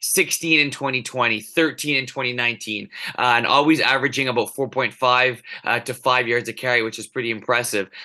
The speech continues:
Um, so, you know, I don't think Miami would be worried about that. I think that he would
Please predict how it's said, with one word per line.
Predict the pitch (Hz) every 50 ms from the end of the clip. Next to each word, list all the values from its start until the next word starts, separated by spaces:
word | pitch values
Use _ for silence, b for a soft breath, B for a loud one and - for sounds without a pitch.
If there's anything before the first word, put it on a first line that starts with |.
| B B B
Um, | - 117 117 117 117
so, | - - 135 123 120 - -
you | 123 131
know, | 135 127
I | 92 135
don't | 143 147 151 139
think | 156 -
Miami | 135 135 127 135 135 135
would | 127 117
be | 107 123
worried | 120 123 131 131 131
about | 131 120 127 131 -
that. | 131 131 131
I | - 120 123
think | - 127 123 117 -
that | 123 107 -
he | - - 120 127
would | 123 120 117 110